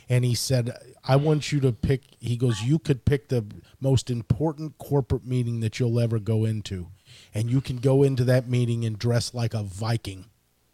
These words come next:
and you will not get the type of negative response that you will if you walked into that meeting and you looked at everybody and said, 'I'm gonna love my wife like Christ loves the church,' or,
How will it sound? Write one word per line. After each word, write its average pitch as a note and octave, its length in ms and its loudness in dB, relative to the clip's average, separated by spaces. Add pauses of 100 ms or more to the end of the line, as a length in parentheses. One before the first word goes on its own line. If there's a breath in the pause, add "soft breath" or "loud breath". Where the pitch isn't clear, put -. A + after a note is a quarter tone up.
(320 soft breath)
and B2+ 220 0
you C3 100 4
will B2+ 200 0
not B2 480 0
get C3 220 0
the - 80 -4
type B2+ 300 -4
of G#2 140 -4
negative A#2+ 480 0
response A#2 580 -2
that A2 220 -6
you A#2+ 80 0
will A2 420 0 (280 loud breath)
if A2 180 -4
you B2 80 2
walked A#2 400 0
into A#2 220 0
that A2 200 -2
meeting A2+ 320 -2
and G#2+ 140 -4
you A2 140 0
looked A#2 260 -2
at A2 80 -6
everybody A2 380 -2
and G#2+ 120 -8
said, G#2+ 240 -4 (280 loud breath)
'I'm B2+ 200 0
gonna A#2+ 200 4
love A2+ 320 2
my A2 160 2
wife A2 400 0
like A2 180 -4
Christ A2+ 380 -2
loves A2 180 -2
the G2+ 80 -12
church,' - 400 -2
or, A#2 240 0